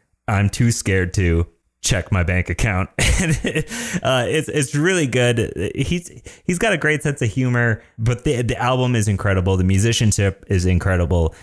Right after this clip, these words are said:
And you're gonna hear some of the most insane, brilliant off-key piano solos on this thing in the entire world. So,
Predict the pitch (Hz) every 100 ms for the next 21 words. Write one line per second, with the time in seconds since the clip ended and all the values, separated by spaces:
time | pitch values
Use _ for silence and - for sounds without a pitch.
0 | - 104 95 95 - 110 107 113 95 104
1 | - 107 92 98 92 85 - 110 101 -
2 | 98 95 87 98 92 90 87 - - -
3 | - - 95 - - 95 - 92 87 85
4 | 101 90 87 82 90 85 - 85 80 80
5 | - 87 80 80 78 71 92